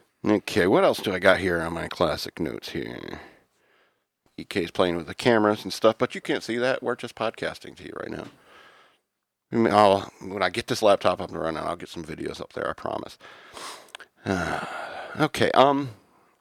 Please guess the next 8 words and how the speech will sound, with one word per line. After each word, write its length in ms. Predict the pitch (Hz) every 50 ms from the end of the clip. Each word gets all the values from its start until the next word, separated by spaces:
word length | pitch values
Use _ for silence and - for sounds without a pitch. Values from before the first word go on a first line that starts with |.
| _ _ _ _ _ _ _ _ _ -
I, 220 | - 120 139 143 135 -
I, 220 | 127 131 131 135 - -
I 40 | 139
have 100 | 147 139
a 40 | -
question 460 | - 185 165 - 175 160 131 113 107 -
about 300 | 110 98 113 101 85 82
bullying, 380 | 107 107 107 92 78 71 58